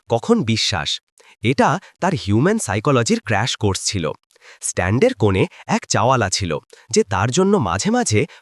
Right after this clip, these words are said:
পাতিলে বাকি শেষ ক্লান্ত চা দিত। একদিন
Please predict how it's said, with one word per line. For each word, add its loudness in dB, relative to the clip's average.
পাতিলে 2
বাকি -2
শেষ 0
ক্লান্ত -2
চা 0
দিত। -2
একদিন 2